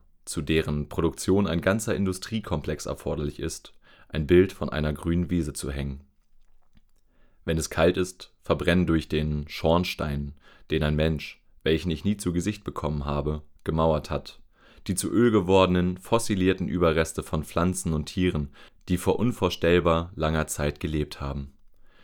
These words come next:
Wir leben in dieser Welt, die den allermeisten von uns gar nicht näher bekannt ist. Wer hat denn den Teppichkleber erfunden?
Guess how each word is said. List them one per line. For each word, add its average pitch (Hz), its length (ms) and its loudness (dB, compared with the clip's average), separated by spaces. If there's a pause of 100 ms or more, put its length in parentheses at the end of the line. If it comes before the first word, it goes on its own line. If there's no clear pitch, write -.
(320)
Wir 87 100 6
leben 98 260 8
in 78 80 2
dieser 71 300 -2
Welt, 69 420 -4 (180)
die 87 100 2
den 85 120 2
allermeisten 87 920 2
von 78 240 -6
uns 78 180 -6
gar 76 160 0
nicht 78 220 -4
näher 73 180 -2
bekannt 73 380 -6
ist. - 320 -14 (800)
Wer 80 100 4
hat 82 140 2
denn 85 80 2
den 78 120 0
Teppichkleber 82 600 -2
erfunden? - 560 -2